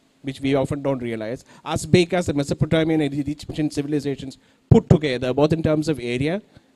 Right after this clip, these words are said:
and in terms of, uh, population, and sustained its, uh, matu-, in its mature form of seven hundred years, how come we don't know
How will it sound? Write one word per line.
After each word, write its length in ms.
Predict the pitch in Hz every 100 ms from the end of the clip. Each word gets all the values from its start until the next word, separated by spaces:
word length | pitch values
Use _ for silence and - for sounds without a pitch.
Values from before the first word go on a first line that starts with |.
| -
and 200 | 160 165
in 120 | 165
terms 320 | 165 147 151
of, 280 | 143 - -
uh, 420 | 160 123 120 113 - -
population, 600 | 131 147 131 120 110 156 - _ _ _ - _ _ -
and 420 | 175 226 185 -
sustained 480 | 160 147 185 208 196
its, 300 | 180 - 170
uh, 100 | 147
matu-, 300 | 139 139 175
in 100 | 156 170
its 180 | 156
mature 320 | 151 160 190 175
form 200 | 165 156
of 140 | 143
seven 260 | 156 156 185
hundred 280 | 175 160
years, 400 | 131 113 131 147 - _ _ _ _
how 180 | - 190
come 220 | 202 214
we 80 | 208
don't 200 | 190 202
know 280 | 208 190